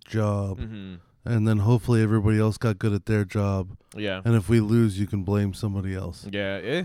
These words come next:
Speaker 2: it's true.
Speaker 1: You know,
Speaker 2: Yeah,
Speaker 1: who-,
Speaker 2: yeah.
Speaker 1: whoever didn't do their job the best.
Speaker 2: Yeah, it's
Speaker 1: I
Speaker 2: their
Speaker 1: think
Speaker 2: fault. Yeah, yeah.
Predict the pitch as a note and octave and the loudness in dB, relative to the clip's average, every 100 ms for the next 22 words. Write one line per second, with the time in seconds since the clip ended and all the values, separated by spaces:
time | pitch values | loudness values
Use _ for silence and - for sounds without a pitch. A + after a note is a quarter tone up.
0 | - - - E3+ B2 A#2+ A#2+ A#2 A#2 A#2 | -8 -14 -10 -4 0 2 2 2 2 2
1 | F#2+ A#2+ A2 G#2+ G#2 G2 G#2 G2 F#2+ G#2+ | 4 4 4 2 0 0 0 0 -2 -2
2 | G2+ F2+ F#2 - D#2 A#2 G#2+ F#2 G#2+ G#2+ | -2 -4 -8 -10 -10 -4 -4 -4 -6 0
3 | C#3+ A2 E2+ - F2 D#2+ D#2 | 0 0 -4 -6 -6 -6 -6